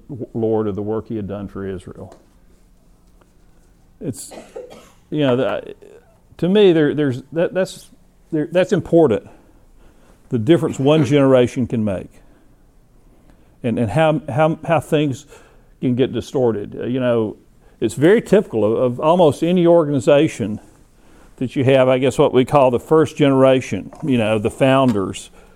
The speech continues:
And, and it could be anything. It could be a, a, a charitable organization. It could be a, a, a service organization. But you have that, you know, Gen one, and they, you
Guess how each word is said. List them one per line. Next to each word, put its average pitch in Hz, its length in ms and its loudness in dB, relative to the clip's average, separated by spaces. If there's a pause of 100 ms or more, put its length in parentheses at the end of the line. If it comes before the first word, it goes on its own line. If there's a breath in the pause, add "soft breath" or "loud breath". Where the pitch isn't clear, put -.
(380 soft breath)
And, 165 160 -2
and 143 180 -2
it 143 100 -4
could 131 140 -4
be 156 180 0
anything. 127 360 -4
It 107 40 -12
could 110 140 -6
be 127 160 -2
a, 110 300 -6
a, - 40 -14 (540)
a - 80 -12
charitable 170 440 0
organization. 160 920 -2
It 98 100 -6
could 107 140 -6
be 113 160 -4
a, 98 220 -4 (720 soft breath)
a, - 420 -12 (120)
a 120 60 -12
service 175 500 0
organization. 156 880 2
But 117 160 -6
you 127 80 -2
have 135 200 0
that, 113 220 -4 (1080 soft breath)
you 131 80 -4
know, 113 100 0
Gen 151 360 -2
one, 127 500 -2 (1900 soft breath)
and 123 160 -2
they, 139 200 4
you 147 240 -2